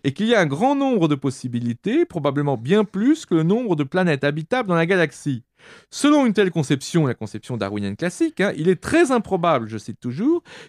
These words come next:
que les habitants d'une planète puissent ressembler à ceux d'une autre planète. Mais lui, il, il essaie de montrer qu'il y a des convergences. Il appelle ça la convergence évolutionniste,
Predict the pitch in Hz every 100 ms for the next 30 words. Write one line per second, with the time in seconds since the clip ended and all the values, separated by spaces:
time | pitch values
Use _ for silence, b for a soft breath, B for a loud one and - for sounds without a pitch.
0 | - 185 208 240 233 214 214 165 160 160
1 | 180 226 339 - 196 - - 262 - 202
2 | 175 247 233 170 240 196 175 226 - 147
3 | 113 110 87 _ _ B B - 113 139
4 | 247 415 233 147 _ 123 131 - 117 160
5 | 226 156 127 131 135 247 330 - 151 135
6 | 113 - 370 302 190 156 160 113 104 -
7 | _ b b - 117 139 139 185 - 220
8 | 254 214 175 190 - 131 120 113 113 101
9 | 90 -